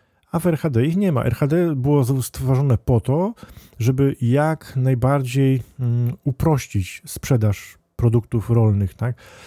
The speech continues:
I, y, oczywiście, słuchajcie, y, co najważniejsze,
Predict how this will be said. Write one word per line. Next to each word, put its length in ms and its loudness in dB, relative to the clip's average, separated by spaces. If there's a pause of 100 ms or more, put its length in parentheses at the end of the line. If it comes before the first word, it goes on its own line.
(160)
I, 320 2 (240)
y, 40 -10
oczywiście, 640 -2 (800)
słuchajcie, 480 -2 (320)
y, 40 -2
co 140 -2
najważniejsze, 720 2